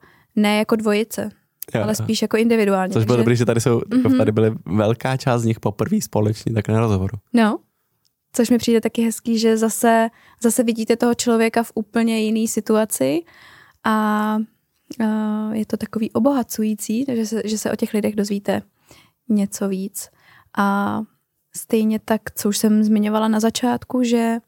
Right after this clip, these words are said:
Speaker 1: nemá smysl soudit lidi za to, že to mají jinak, protože opravdu všichni máme úplně jiný život, úplně jinak fungujeme a to je na tom to hezký.
Speaker 2: Já, já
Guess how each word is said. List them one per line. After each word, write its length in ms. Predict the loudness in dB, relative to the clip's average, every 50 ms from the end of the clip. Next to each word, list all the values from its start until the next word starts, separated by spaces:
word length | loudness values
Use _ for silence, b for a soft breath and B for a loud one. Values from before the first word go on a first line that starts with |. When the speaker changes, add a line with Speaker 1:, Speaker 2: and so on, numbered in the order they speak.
| _ _ _ _ _ _ _ _ _ _ _ _ _ _ _
Speaker 1:
nemá 400 | 4 4 6 6 6 6 4 2
smysl 580 | 0 2 2 2 2 2 0 0 0 0 0 -2 -4
soudit 540 | -4 -2 0 0 2 2 2 2 0 2 2
lidi 280 | 0 2 2 2 0
za 120 | 0 0 -2
to, 160 | 0 0 0
že 100 | 0 0
to 120 | 0 0
mají 420 | 0 2 0 0 -2 -2 -4 -6 -4 0
jinak, 400 | 2 2 2 2 0 -4 -8 -6
protože 380 | -4 -4 -4 -2 -2 -2 -2 -2
opravdu 560 | -2 -2 -2 -2 0 0 0 0 -2 -2 -4 _ _ _ _ _ _
všichni 280 | -6 -4 -2 2 2 4
máme 240 | 4 4 2 0
úplně 300 | -2 -4 -2 0 0 0
jiný 200 | 2 2 0 0
život, 400 | 0 0 0 0 0 0 -2 -2 _ -10 -20 _ _ b b b b b b b b b b b b b
úplně 280 | -6 -2 2 2 4 4
jinak 180 | 4 2 0 -2
fungujeme 600 | 0 2 2 4 4 2 2 0 0 -2 -2 -2 -2 0
a 300 | 0 0 0 0 -2 -4 -6 -4
to 80 | -2 0
je 80 | 0
na 80 | 0 0
tom 160 | -2 -2 -2
to 80 | -2 -4
hezký. 360 | -6 -6 -8 -12 -18 -20 -20 -20 _ _ _ _ _ -20 _ _ _ _ _ _ _ -8
Speaker 2:
Já, 80 | -8 -8 -6 -4 -2 -2
já 60 | -2